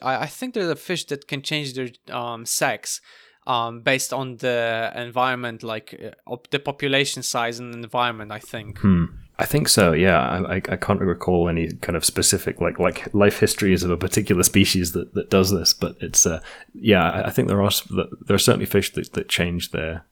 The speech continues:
Speaker 2: their sex, but I, I, I can't recall if there's any that do it, like, specifically in response to being in, like, a stressful environment in which they're born or whatever. But y-, yeah, I, I, it would not surprise me.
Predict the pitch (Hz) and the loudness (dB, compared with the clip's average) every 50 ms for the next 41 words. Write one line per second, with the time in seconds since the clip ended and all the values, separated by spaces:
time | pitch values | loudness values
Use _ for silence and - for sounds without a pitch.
0 | _ _ _ _ - 80 76 - - - - - - - - - 82 80 87 - | _ _ _ _ -6 -4 2 2 2 2 2 -2 -2 -6 -4 -2 -2 -2 -2 -2
1 | 95 90 - - 92 - - - 95 92 - - - 95 - - 92 90 87 82 | -4 -6 -6 -6 -10 -8 -4 -2 -2 -2 -4 -6 -10 -10 -6 -4 -4 -2 -2 -4
2 | - - 80 - 80 82 80 80 82 - - - 80 82 - - 76 - - - | -4 -4 -4 -2 -2 -2 -4 -6 -8 -6 -4 -4 -4 -2 -4 -6 -4 -2 -4 -2
3 | - - - - - - - - - - 76 78 78 - 80 - - - 85 - | -2 -2 -4 -4 -4 -4 -8 -10 -12 -10 -10 -10 -8 -6 -6 -6 -6 -6 -8 -8
4 | - - - - 78 78 78 78 78 78 76 76 - - 73 - - - 80 80 | -10 -14 -8 -6 -6 -6 -4 -6 -8 -8 -8 -8 -8 -6 -6 -4 -4 -4 -4 -6
5 | - - - - 78 78 76 78 78 78 - - - - - 98 - - 85 80 | -6 -6 -6 -6 -6 -6 -6 -6 -8 -8 -8 -10 -12 -12 -16 -18 -12 -12 -8 -6
6 | 80 80 82 80 80 - - - 82 - - - - - - 80 85 87 90 87 | -4 -4 -4 -6 -8 -10 -10 -10 -10 -8 -8 -8 -8 -6 -6 -6 -4 -4 -6 -6
7 | 85 90 92 90 95 98 98 - - - - 85 - - _ - 73 - - - | -6 -8 -8 -6 -6 -6 -8 -8 -10 -10 -10 -12 -12 -12 _ -8 -8 -8 -8 -10
8 | - - - 87 87 90 - - - - _ _ - - - - - - - - | -10 -10 -8 -8 -8 -8 -8 -8 -10 -10 _ _ -20 -20 -16 -16 -16 -16 -16 -20
9 | _ 104 98 90 - - - - - 98 101 87 - 87 - - - - 82 - | _ -20 -20 -20 -20 -10 -10 -8 -4 -2 -4 -2 -2 -6 -6 -6 -8 -8 -6 -6
10 | 82 - 82 87 - - - | -6 -8 -6 -8 -10 -10 -12